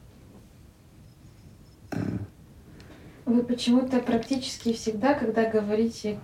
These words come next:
Speaker 2: о душе как о наблюдателе, никогда не делаете акцент на то, что душа самостоятельно ничего не может придумать и наблюдать. Она беспомощна что-либо самостоятельно наблюдать и как-либо взаимодействовать с материальной природой,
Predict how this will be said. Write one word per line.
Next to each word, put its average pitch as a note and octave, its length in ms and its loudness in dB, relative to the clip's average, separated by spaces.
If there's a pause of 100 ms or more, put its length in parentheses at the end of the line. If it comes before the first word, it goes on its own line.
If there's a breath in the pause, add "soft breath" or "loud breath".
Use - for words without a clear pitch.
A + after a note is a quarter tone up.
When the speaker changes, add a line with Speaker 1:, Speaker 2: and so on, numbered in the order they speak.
(160)
Speaker 2:
о G#3 100 -2
душе G#3 380 0
как G3 200 -8
о G#3 40 2
наблюдателе, G#3 720 0
никогда G#3 480 0
не B3+ 160 4
делаете A3 420 2
акцент G#3+ 360 -2
на G3+ 120 0
то, C4 200 0
что C#4 180 -4
душа G#3 320 -2
самостоятельно A3 840 0
ничего G#3 340 -2
не A#3 160 4
может A3 300 2
придумать G#3+ 600 0
и G#3 60 -2
наблюдать. G#3 640 -2 (680 soft breath)
Она A#3+ 300 4
беспомощна A#3+ 720 2
что-либо A3 440 0
самостоятельно G#3 760 0
наблюдать G3+ 560 2
и A3 40 -2
как-либо A3 500 0
взаимодействовать G#3 840 0
с - 80 -10
материальной G3+ 500 -2
природой, G3 720 -2